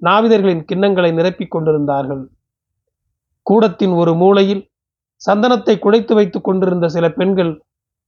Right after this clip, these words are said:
மழிக்கப்பட்ட ஒவ்வொரு மண்டைக்கும் பூசிவிட்டு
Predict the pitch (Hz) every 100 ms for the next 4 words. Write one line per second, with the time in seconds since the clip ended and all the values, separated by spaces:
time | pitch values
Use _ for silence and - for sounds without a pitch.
0 | _ 180 226 285 - 254 240 - 202 196
1 | 208 214 208 208 208 233 196 165 214 214
2 | 208 190 - 185 165